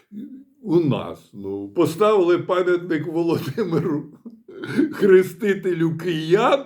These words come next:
у Москві. Ну, уявіть собі, це ж який рівень маразму повинен бути в цього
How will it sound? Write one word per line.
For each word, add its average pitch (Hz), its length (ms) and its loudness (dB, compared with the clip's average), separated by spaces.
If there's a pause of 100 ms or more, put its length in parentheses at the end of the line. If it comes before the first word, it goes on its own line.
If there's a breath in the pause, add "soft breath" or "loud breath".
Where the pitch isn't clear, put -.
у 220 160 -8
Москві. 180 800 -4 (220 loud breath)
Ну, 220 360 -2 (120 loud breath)
уявіть 233 680 2
собі, 165 720 -2 (360)
це 180 180 6
ж - 220 -6 (420)
який 190 540 0
рівень 147 560 2
маразму 139 960 -2
повинен 151 540 -2
бути 233 400 -2
в - 100 -6
цього 143 400 2